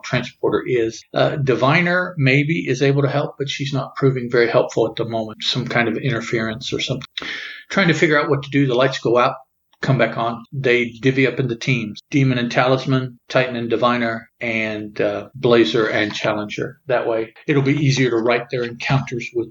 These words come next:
the bad guy group in the book, obviously, is, is why they've split up. But, uh, no, in the story, I'm sorry, they split up to be able to cover more ground efficiently.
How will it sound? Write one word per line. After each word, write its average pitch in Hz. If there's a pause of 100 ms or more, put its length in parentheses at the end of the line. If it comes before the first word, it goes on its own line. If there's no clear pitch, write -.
the 113
bad 127
guy 113
group 113 (200)
in 113
the 101
book, 107 (200)
obviously, 110
is, 113
is 135
why 107
they've 110
split -
up. -
But, 135
uh, 175
no, 151 (360)
in 185
the 135
story, 120
I'm 117
sorry, 113
they 117
split 135
up 120
to 127
be 120
able 113
to 113
cover 113
more 113
ground 110
efficiently. 127